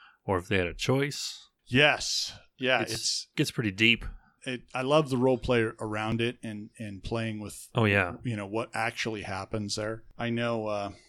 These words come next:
Speaker 2: I was mentioning this before we started recording, but in Advanced Dungeons and Dragons, which was called first ed-, is, you know, considered the first edition, at least as we count it
Speaker 1: Mm.
Speaker 2: now,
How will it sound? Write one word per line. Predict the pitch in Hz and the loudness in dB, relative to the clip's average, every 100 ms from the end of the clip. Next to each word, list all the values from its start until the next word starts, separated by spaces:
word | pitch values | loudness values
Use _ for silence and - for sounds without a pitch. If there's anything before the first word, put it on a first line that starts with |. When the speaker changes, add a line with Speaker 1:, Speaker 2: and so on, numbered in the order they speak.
| _ 117 | _ -8
Speaker 2:
I | |
was | 113 110 | -6 -2
mentioning | 120 117 - 110 104 | 0 0 0 -2 -4
this | 101 98 - - _ | -6 -6 -6 -8 _
before | 104 - 127 | -12 -4 0
we | 113 | 0
started | - 104 92 | 0 -4 -6
recording, | 95 - 92 95 - - - 110 | -14 -12 -12 -14 -18 -20 -14 0
but | 131 135 110 - | 4 4 4 -4
in | 110 | -14
Advanced | 104 104 127 135 - | -10 -6 -4 -2 -2
Dungeons | 107 95 95 | -2 -6 -8
and | 92 | -8
Dragons, | 98 90 82 82 - - | -8 -8 -10 -10 -10 -10
which | 92 - | -10 -8
was | 92 90 - - - - | -6 -4 -2 -4 -8 -8
called | - 123 107 | 2 2 2
first | - 135 123 - | -4 0 0 -2
ed-, | 110 | -6
is, | 101 95 - - - | -6 -4 -6 -8 -8
you | 113 | -6
know, | 92 | -6
considered | 107 - 110 87 | -6 -4 -4 -8
the | |
first | - 113 - | -6 -2 -2
edition, | - 92 - 95 85 _ _ _ _ - | -4 -6 -6 -8 -14 _ _ _ _ -12
at | 104 | -8
least | 104 101 101 | -6 -6 -6
as | 95 | -8
we | 95 | -10
count | - 113 101 | -4 -2 0
it | 110 | 2
Speaker 1:
Mm. | 104 | 2
Speaker 2:
now, | 90 85 78 | 0 -6 -12